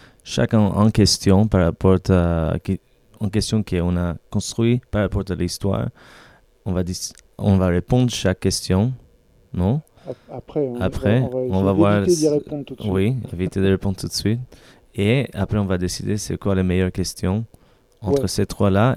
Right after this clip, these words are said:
Speaker 1: Et cette question va dans notre petite, euh,
Speaker 2: Notre
Speaker 1: l-,
Speaker 2: grand.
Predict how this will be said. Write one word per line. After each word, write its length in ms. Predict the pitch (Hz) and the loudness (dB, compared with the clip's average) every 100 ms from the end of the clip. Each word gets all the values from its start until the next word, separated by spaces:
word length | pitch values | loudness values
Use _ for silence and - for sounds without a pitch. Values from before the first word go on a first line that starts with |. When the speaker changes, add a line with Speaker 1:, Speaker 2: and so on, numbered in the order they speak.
| - | -4
Speaker 1:
Et 60 | 95 | -10
cette 220 | - 110 | -6 -4
question 480 | - 101 - 107 110 | -2 -4 0 2 2
va 280 | 98 98 113 | 2 0 0
dans 400 | 104 90 92 92 110 - _ _ _ _ - | -2 -2 0 -2 -6 -18 _ _ _ _ -4
notre 180 | 92 | -4
petite, 460 | - 95 104 95 - | -2 -2 0 -2 0
euh, 440 | 95 90 87 85 85 - _ | 2 2 2 0 -2 -8 _
Speaker 2:
Notre 220 | 123 - 123 | -12 -10 -6
Speaker 1:
l-, 20 | |
Speaker 2:
grand. 200 | 143 143 | -6 -6